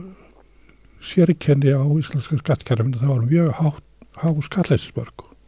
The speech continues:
og það voru mjög háar bætur, barnabætur og vaxtabætur, sem að þýddi það að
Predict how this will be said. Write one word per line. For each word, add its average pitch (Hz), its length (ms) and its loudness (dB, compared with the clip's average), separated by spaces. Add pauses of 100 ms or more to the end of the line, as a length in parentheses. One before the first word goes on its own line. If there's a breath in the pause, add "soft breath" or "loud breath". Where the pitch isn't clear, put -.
(560 loud breath)
og - 120 -6
það 151 160 8
voru 139 160 4
mjög 156 380 4
háar 147 500 2 (300)
bætur, 170 500 2
barnabætur 143 760 0
og 135 320 0
vaxtabætur, 117 720 -6 (880 loud breath)
sem 139 220 0
að 113 100 0
þýddi 175 320 0
það 156 320 4
að 143 440 4